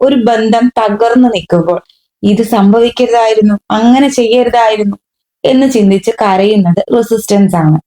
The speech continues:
ഇത് സംഭവിച്ചു കഴിഞ്ഞു, ഇനി ഇതിൽ നിന്നും എനിക്കെന്ത്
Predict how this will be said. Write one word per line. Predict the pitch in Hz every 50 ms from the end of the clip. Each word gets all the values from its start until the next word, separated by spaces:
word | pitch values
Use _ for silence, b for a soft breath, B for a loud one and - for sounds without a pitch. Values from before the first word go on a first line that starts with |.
| _ _ _ _ _ _ _ _ _ _ -
ഇത് | 214 208 180 208 262 254
സംഭവിച്ചു | 269 247 208 202 202 226 226 240 - - 262
കഴിഞ്ഞു, | 262 - 208 185 190 196 202 196 180 151 - _ _ _ _ _ -
ഇനി | 262 277 294
ഇതിൽ | 311 302 320 311 311
നിന്നും | 311 320 320 330 330 302
എനിക്കെന്ത് | 294 277 285 277 - 302 302 302 311